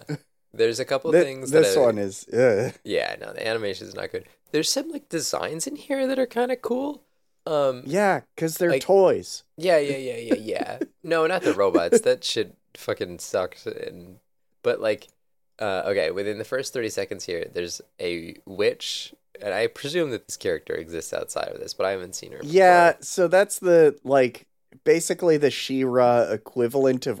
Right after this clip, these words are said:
Speaker 2: Orko is that witch.
Speaker 1: What? Wow,
Speaker 2: Yeah,
Speaker 1: she
Speaker 2: pretty
Speaker 1: does
Speaker 2: much.
Speaker 1: not get any screen time, huh? <laughs>
Speaker 2: No, not in this.
Speaker 1: <laughs>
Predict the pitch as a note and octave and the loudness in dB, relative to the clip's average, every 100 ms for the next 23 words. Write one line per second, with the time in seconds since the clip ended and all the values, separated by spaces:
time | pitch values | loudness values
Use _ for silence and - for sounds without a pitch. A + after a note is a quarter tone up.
0 | - G#2+ A2 - C#3+ D3 D#3 _ _ _ | -2 0 0 2 4 4 2 _ _ _
1 | _ - A#2+ C3+ A#2+ G2 G2+ G#2+ C#3 - | _ -6 -4 2 2 2 0 0 0 -4
2 | - - F2+ F#2 G2+ - - - _ - | -14 -18 -12 -8 -8 -10 -18 -20 _ -20
3 | _ _ _ _ - - B2 G3+ F#3+ - | _ _ _ _ -8 -4 4 6 6 4
4 | C4 C4 A#3 A2 - G2 - G2 F#2+ - | 2 4 4 2 0 -2 -2 -6 -4 -6
5 | - F#2+ G2 G2+ F#2 F#2 G2+ G2+ G#2 A2+ | -4 -4 -4 -6 -4 -2 0 2 2 -2
6 | - _ _ _ - D3 C#3 C#3 D3+ C#3 | -8 _ _ _ -10 -4 2 6 8 8
7 | A#2+ B2+ E3 D3+ A#2+ C#3+ A2+ - - - | 6 4 2 2 0 0 0 -4 -8 -8